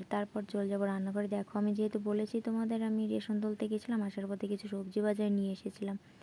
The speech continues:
সেগুলোই তোমাদের দেখাচ্ছিলাম। দেখো, আলু,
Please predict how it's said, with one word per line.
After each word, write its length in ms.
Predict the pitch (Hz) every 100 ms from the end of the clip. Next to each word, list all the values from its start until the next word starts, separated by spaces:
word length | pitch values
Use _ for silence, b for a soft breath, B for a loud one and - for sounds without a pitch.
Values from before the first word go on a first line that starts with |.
| B B B B
সেগুলোই 320 | 220 208 202
তোমাদের 300 | 196 196 202
দেখাচ্ছিলাম। 680 | 190 196 202 - - 220 240
দেখো, 320 | 214 202 -
আলু, 600 | 247 220 202 202 247 294